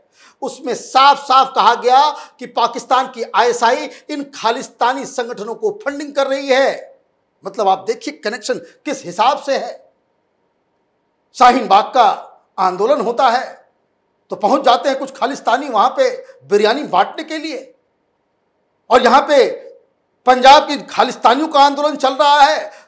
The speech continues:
तो फिर वही शाहीन बाग वाले भी वहां पहुंच जाते हैं। ये रिश्ता, ये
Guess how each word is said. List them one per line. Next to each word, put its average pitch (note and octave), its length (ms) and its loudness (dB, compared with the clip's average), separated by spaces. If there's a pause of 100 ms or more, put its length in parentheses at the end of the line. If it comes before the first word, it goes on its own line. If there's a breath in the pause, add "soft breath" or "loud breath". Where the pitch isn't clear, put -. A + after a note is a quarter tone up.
तो A#3+ 80 4 (140)
फिर D#4+ 100 2
वही C#4 240 2
शाहीन C4+ 320 0
बाग C4 220 4
वाले C#4 200 2
भी D4 120 -4
वहां D4+ 200 4
पहुंच D4+ 280 -4
जाते D4 260 0
हैं। D4 200 -4 (240 loud breath)
ये A#3+ 240 -8
रिश्ता, F#3+ 460 -2
ये B3+ 140 -2